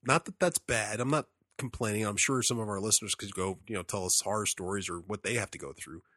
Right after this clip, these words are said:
to get to their flying fields. But, you know, I'm trying to find some other places that are closer. So there used to be a field that's down the road from where, where I'm at, and it's at, uh, Canyon Lake. And the only problem is, of course, they closed that field down just before I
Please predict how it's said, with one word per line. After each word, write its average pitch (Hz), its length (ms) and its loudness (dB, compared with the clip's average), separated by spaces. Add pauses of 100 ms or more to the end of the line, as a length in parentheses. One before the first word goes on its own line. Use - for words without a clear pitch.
(260)
to 95 100 -2
get 92 260 -6
to 82 60 -8
their 82 140 -2
flying 64 360 -8
fields. - 320 -10
But, 104 160 -6 (540)
you 233 60 6
know, 165 260 8
I'm 127 100 2
trying 160 220 10
to 170 60 8
find 143 260 2
some 127 140 6
other 120 160 2
places 101 520 2
that 78 120 -4
are 78 60 -2
closer. 71 520 -2
So 120 680 4
there 117 320 2
used 131 380 6
to 151 60 0
be 117 140 0
a 90 40 2
field 92 340 -6
that's - 560 -6
down 101 200 2
the 117 80 2
road 101 260 2
from 82 260 -6
where, 80 340 -2
where 87 240 -6
I'm 82 140 -6
at, 76 260 -6 (100)
and 92 400 -2
it's 92 320 0
at, 82 240 -2 (180)
uh, 82 260 -2
Canyon 113 340 0
Lake. 156 360 -2 (480)
And 110 460 0
the 113 260 -4
only 156 160 8
problem 160 360 6
is, 110 300 6
of 92 140 -6
course, 123 300 4
they 101 300 -2
closed 156 340 0
that 139 120 0
field 135 320 -2
down 117 360 0
just - 220 -8
before 92 420 -2
I 80 140 -4